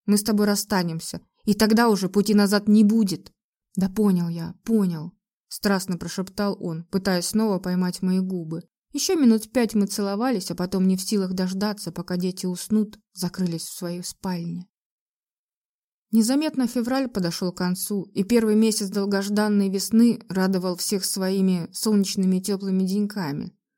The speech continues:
Жизнь моя наконец-то немного устаканилась, вошла в прежнюю колею. Всё стало как раньше, пожалуй, даже ещё лучше, будто и не было этих нескольких месяцев разочарования.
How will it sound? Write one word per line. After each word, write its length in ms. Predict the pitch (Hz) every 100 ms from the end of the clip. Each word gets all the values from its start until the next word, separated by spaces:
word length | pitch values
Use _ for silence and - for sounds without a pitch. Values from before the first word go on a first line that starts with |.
| _ -
Жизнь 260 | 220 214
моя 200 | 208 196
наконец-то 520 | 196 196 196 202 -
немного 400 | 196 190 196 190
устаканилась, 840 | 180 175 190 185 214 208 165 156 -
вошла 360 | 170 170 247
в 100 | 247
прежнюю 500 | - 180 170 170 165
колею. 580 | - 170 170 170 175 185 _
Всё 160 | -
стало 320 | 320 - 311 254
как 220 | 262 254
раньше, 380 | 269 208 - 165 _
пожалуй, 420 | 208 202 240 233
даже 240 | 214 226 233
ещё 260 | 220 262
лучше, 500 | 277 294 226 - -
будто 400 | 170 220 214 -
и 140 | 220 214
не 260 | 220 254
было 200 | 262 208
этих 280 | 202 190 196
нескольких 540 | 220 226 220 190 190 220
месяцев 480 | 233 226 185 175
разочарования. 920 | 185 185 185 202 208 220 190 156 160